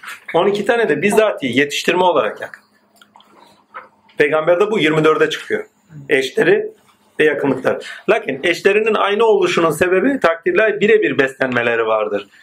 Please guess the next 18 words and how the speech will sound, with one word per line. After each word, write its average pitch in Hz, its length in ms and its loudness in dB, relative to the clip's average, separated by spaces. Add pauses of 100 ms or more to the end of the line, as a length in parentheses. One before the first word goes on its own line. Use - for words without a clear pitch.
(140)
Diğerlerinde 175 560 2
nazar 196 320 2
ve 185 60 2
el 180 220 0
vardır. 120 400 -2
Diğerlerinde 175 520 0
ber 180 220 0
dahil 104 340 -4
dahildir. - 600 -12 (920)
Yani 139 180 -2
direkt 175 240 0
enerjisini 160 560 -2
paylaşıyor. 127 520 -2
Onun 160 100 0
için 165 160 -2
sorumlulukları 120 800 0
iki - 180 -4
kat 110 220 -2